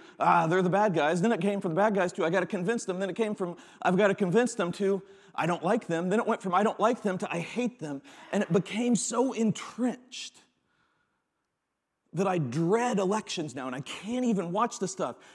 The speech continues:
And I'm not talking about the world, I'm talking about the church. And how we get so caught up in this, and it leads to such anger and hatred.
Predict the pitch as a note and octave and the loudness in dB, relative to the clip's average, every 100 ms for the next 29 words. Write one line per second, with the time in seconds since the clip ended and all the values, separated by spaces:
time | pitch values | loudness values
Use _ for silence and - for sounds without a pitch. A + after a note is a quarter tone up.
0 | - G3 A#3 C4+ - - A#3+ B3 G#3+ F3 | -4 0 2 2 0 -2 -2 0 2 0
1 | D#3+ F3 A#3 A#3+ B3+ G#3+ G3+ F3+ F3 - | 0 2 4 4 2 -2 -2 -2 -4 -12
2 | - C4 C4 - _ - _ _ _ _ | -14 -12 -14 -16 _ -20 _ _ _ _
3 | _ _ _ _ _ _ _ _ _ - | _ _ _ _ _ _ _ _ _ -4
4 | F#3+ G#3+ G#3 G3 - - - C4+ A#3 - | 0 4 6 4 4 -2 0 2 0 -2
5 | G#3 A#3 A#3+ G3+ F3+ D3 F3 E3+ F#3+ A#3+ | -2 0 0 0 -2 -4 -6 -4 0 2
6 | B3+ - G#3 - - B3+ G3+ - - G#3+ | 2 0 -6 -8 -8 -6 -6 -8 -10 -6
7 | A#3 F#3 F3 A3+ G#3+ E3+ | -2 -2 -2 -4 -4 -6